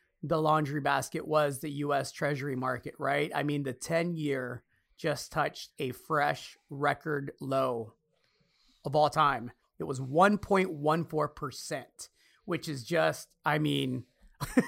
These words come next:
<laughs> that's a heck of a move. I'll put a chart up. I'll put a link up, and it's, it's, it's just unprecedented, right? The volatility index hit a high of nearly fifty,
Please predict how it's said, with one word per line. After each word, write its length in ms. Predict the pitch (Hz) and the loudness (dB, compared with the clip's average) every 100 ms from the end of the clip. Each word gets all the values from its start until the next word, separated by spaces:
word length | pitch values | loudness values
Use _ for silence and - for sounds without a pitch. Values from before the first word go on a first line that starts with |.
| - - | 4 4
<laughs> 760 | - - - 294 - - - | 4 -6 -2 -2 -2 -20 -4
that's 340 | - 190 202 - | 6 8 8 6
a 100 | 202 | 8
heck 260 | 175 190 208 | 10 8 8
of 100 | 185 | 6
a 80 | 175 | 6
move. 280 | 170 160 | 6 4
I'll 140 | 160 165 | 6 6
put 200 | 190 202 | 6 6
a 60 | |
chart 340 | 196 180 160 160 | 6 6 6 6
up. 120 | 143 | 2
I'll 80 | 135 | 0
put 180 | 190 180 | 0 -4
a 40 | |
link 340 | 156 160 156 | -2 -4 -2
up, 220 | 147 139 - | 0 0 -2
and 100 | 151 | -4
it's, 240 | 151 156 | -6 -6
it's, 280 | 160 160 156 | -6 -6 -6
it's 140 | 165 | -8
just 280 | - 196 - - - 180 | -2 -2 -2 -16 -6 -2
unprecedented, 720 | 185 - 185 - 151 135 131 | 0 2 0 0 -2 -2 0
right? 320 | 147 170 180 | 2 2 0
The 80 | 151 | 2
volatility 580 | 151 143 185 170 165 170 | 4 2 0 -2 0 0
index 320 | 165 165 - | 0 -4 -2
hit 120 | 165 | -4
a 40 | |
high 260 | 147 151 151 | 0 2 2
of 100 | 147 | 0
nearly 260 | 147 139 123 | -2 -6 -8
fifty, 640 | - 165 175 190 190 | -6 -4 -4 -2 -2